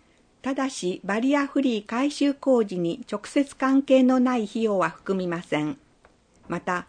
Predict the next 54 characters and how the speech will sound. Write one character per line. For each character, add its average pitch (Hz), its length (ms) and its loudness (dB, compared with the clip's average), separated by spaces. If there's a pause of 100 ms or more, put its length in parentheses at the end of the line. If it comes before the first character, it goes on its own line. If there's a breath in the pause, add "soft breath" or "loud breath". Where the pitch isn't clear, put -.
補 202 100 -4
助 277 240 4
金 254 260 4
や 220 240 -2 (100)
介 254 280 -2
護 294 100 2
保 285 180 -4
険 269 220 4
法 254 300 0
の 233 160 2
給 294 300 0
付 214 180 -2
等 226 300 0
を 202 40 0
受 214 200 0
け - 60 -8
て 175 120 2
い 170 60 0
る 156 100 -4
場 165 160 -6
合 165 180 -6
は、 156 160 -6 (420 soft breath)
こ 233 120 -4
れ 277 120 2
ら 240 120 0
の 185 180 -4
額 196 380 -2
を 165 260 -2
控 285 220 2
除 202 140 -2
し - 100 -12
た 180 160 -4
額 185 320 -4
が 156 220 -6 (100)
三 269 340 4
十 302 180 4
万 269 320 4
円 208 240 -2
以 214 80 -6
上 226 200 2
で 185 100 -2
あ 185 80 -2
る 196 100 -4
も 185 100 -4
の 175 120 -4
に 165 120 -4
限 156 300 -6
り 170 100 -4
ま 160 180 -4
す。 - 240 -20 (1120 soft breath)
減 247 260 4
額 254 260 -2
内 214 380 0
容、 151 260 -6